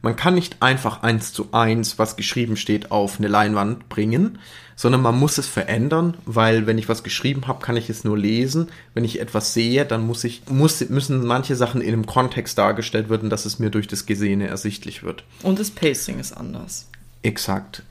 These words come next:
Speaker 1: Und hier in diesem Fall ist es so, man hat sich, ich vermute das mal, man hat sich gedacht, okay, ich will was darstellen, wie wichtig Wesemir, die Hexertradition sind. Aber was sie völlig vergessen, Wesemir sind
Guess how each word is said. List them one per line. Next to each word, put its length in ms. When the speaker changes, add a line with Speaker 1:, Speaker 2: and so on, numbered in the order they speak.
Speaker 1:
Und 540
hier 300
in 140
diesem 300
Fall 360
ist 260
es 200
so, 340
man 240
hat 200
sich, 420
ich 100
vermute 540
das 180
mal, 100
man 180
hat 140
sich 160
gedacht, 320
okay, 320
ich 160
will 140
was 220
darstellen, 480
wie 160
wichtig 420
Wesemir, 560
die 100
Hexertradition 1040
sind. 280
Aber 240
was 160
sie 60
völlig 300
vergessen, 460
Wesemir 380
sind 460